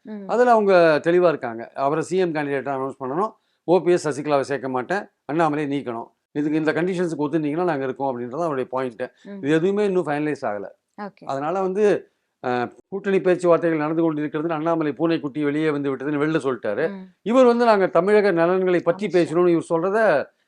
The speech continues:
Speaker 2: தமிழ்நாட்டுல யாரும் நம்புறதுக்கு ரெடியா இல்ல. So,
Speaker 1: ம்.
Speaker 2: அவங்க கூட்டணி பேச்சுவார்த்தை நடந்துட்டு இருக்கு.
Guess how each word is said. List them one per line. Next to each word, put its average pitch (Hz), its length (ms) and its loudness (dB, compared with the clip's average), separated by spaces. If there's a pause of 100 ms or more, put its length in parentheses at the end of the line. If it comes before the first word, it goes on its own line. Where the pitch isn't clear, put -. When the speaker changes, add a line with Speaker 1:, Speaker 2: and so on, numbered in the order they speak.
(100)
Speaker 2:
தமிழ்நாட்டுல 220 460 2
யாரும் 202 200 2
நம்புறதுக்கு 180 380 0
ரெடியா 165 200 4
இல்ல. 127 260 0
So, 220 80 -20
Speaker 1:
ம். 208 80 -10
Speaker 2:
அவங்க 190 280 -8
கூட்டணி 208 640 2
பேச்சுவார்த்தை 185 520 2
நடந்துட்டு 160 260 -2
இருக்கு. 170 380 -4